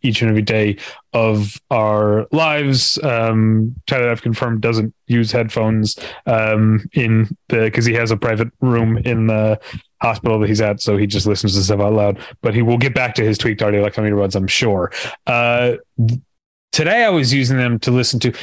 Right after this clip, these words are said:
Now, I am not a video game guy and never really have been. Some of my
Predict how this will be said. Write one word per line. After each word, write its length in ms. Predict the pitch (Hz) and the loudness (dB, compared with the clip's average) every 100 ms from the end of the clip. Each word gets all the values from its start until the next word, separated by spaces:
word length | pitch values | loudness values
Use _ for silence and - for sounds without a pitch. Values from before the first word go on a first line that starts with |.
| - | -4
Now, 100 | 139 | 0
I 100 | 196 | 0
am 220 | 190 131 | 2 2
not 420 | 135 147 135 - - - _ - | 2 0 -2 -6 -8 -14 _ -4
a 80 | |
video 400 | 110 113 117 113 | -2 0 0 2
game 320 | 107 113 110 104 | 2 0 2 2
guy 440 | 107 98 78 - - | 2 0 -4 -6 -2
and 140 | 120 | 0
never 240 | 139 139 | 2 2
really 440 | 120 110 123 117 107 | 0 2 2 2 0
have 300 | 98 113 98 | 0 -2 -4
been. 160 | 101 - - | -8 -8 -8
Some 160 | - 127 | -2 0
of 180 | 127 110 | 0 0
my 320 | 120 113 | -2 0